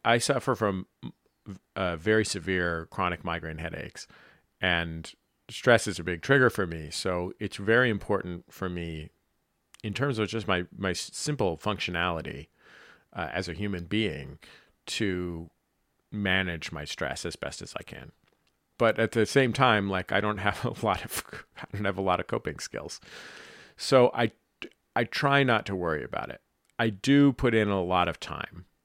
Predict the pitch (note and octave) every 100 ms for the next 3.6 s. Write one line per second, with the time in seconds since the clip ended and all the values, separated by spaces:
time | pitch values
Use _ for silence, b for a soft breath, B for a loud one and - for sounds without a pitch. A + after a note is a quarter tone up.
0 | _ G2+ F#2 F2+ E2+ E2+ _ G#2 G2 -
1 | A2 A#2 A#2 A2+ C#3+ C#3+ C#3 B2 A#2+ A2+
2 | A2 G#2 G2+ G2 - C3 C3+ B2+ A#2+ A2+
3 | G#2+ G2 F#2 F2+ F2 E2+